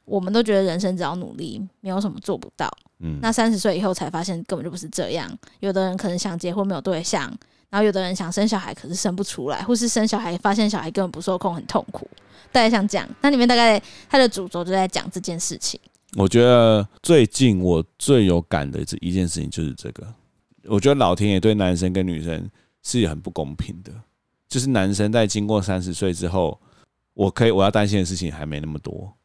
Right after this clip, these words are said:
Speaker 2: 但女生要担心的事情就有很多，因为有很多的选择是你一旦不做，你之后是没有办法做了。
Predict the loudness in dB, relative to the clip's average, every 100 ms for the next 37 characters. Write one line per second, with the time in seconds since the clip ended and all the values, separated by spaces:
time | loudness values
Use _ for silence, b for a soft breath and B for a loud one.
0 | _ _ 2 2 2 0 2 2 2 -2
1 | -2 -2 -4 -6 -8 -8 -8 -8 -10 -4
2 | 0 2 2 0 b b b 4 6 6
3 | 6 6 6 4 2 2 2 2 0 0
4 | -2 0 0 0 0 0 -2 b b b
5 | b _ -2 0 2 2 2 2 2 2
6 | 0 -2 -4 -6 -6 -10